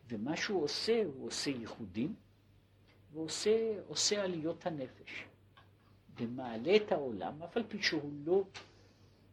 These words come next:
הוא לא נוגע בגשמיות של העולם. אין לו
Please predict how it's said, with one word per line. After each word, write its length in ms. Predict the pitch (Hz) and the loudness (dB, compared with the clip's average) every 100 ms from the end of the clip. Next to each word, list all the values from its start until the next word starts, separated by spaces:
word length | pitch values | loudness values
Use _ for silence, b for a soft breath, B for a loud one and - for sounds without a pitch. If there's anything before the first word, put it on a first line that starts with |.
| - - - - | -20 -20 -20 -10
הוא 160 | 156 | -2
לא 80 | 165 | 2
נוגע 420 | 185 131 117 156 | 2 0 2 4
בגשמיות 680 | 156 127 123 - 135 123 - | 4 4 4 4 2 -4 0
של 180 | 139 123 | 0 2
העולם. 320 | 113 104 87 82 - _ - | 0 -2 -8 -16 -20 _ -18
אין 120 | - | -10
לו 120 | 160 | -4